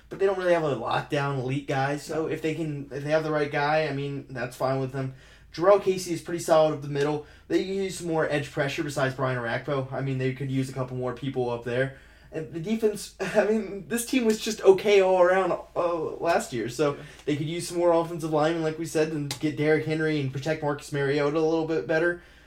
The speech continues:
Speaker 1: I mean, I don't think they need to go wide receiver 'cause they just drafted Corey Davis and they have Eric Decker, but once again, they just played okay.
Speaker 2: Exactly.
Speaker 1: So, uh, the Titans can really, they're kinda like the Colts, except they're a little bit better,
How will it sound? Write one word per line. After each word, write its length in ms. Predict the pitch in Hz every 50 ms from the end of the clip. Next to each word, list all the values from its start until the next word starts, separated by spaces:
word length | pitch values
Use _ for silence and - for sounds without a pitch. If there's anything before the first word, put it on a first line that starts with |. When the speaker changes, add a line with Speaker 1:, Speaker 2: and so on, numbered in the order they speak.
| - - -
Speaker 1:
I 80 | - 151
mean, 380 | 151 147 143 135 131 131 - - -
I 80 | 165 180
don't 160 | 196 202 190
think 140 | 190 196 175
they 100 | 180 170
need 160 | 170 165 165
to 60 | 160
go 160 | 151 175 170
wide 260 | 165 165 165 170 170 156
receiver 320 | 156 - - 196 208 196
'cause 200 | 185 165 147 131
they 80 | 139 143
just 180 | 139 156 156 -
drafted 300 | 160 151 151 151 156 139
Corey 260 | - 165 160 156 156
Davis 460 | 147 147 139 151 156 175 175 - -
and 180 | - 143 143 139
they 60 | 131
have 180 | 143 147 147
Eric 260 | 127 147 160 160 151 131
Decker, 280 | 156 160 160 - 190
but 180 | 165 156 139 131
once 200 | 143 151 160 160
again, 260 | 170 143 147 156 160
they 180 | 156 127 127 147
just 220 | 147 156 143 -
played 380 | - - 156 156 151 139 - - - - _ _ - - 143 -
okay. 560 | 220 196 185 - - 190 226 202 - - - -
Speaker 2:
Exactly. 320 | 165 - - 135 123 135
Speaker 1:
So, 300 | - - 247 214 196 165
uh, 220 | 131 120 123 151
the 120 | 135 - 208
Titans 400 | - - 240 262 277 294 285 -
can 160 | - 254 240
really, 280 | 233 240 240 233 226 214
they're 160 | - 208 214
kinda 320 | 208 - - 208 240 302 294
like 260 | 233 208 196 - - - _ _ - -
the 120 | 175 165
Colts, 580 | - - - 202 208 - - - - - - -
except 560 | - 160 - - - - - 190 - - - - - - - - - -
they're 160 | 160 170 160
a 80 | 147
little 360 | 131 127 139 160 190 208 220 220
bit 140 | 240 220 -
better, 400 | 220 220 226 233 247 262 262 -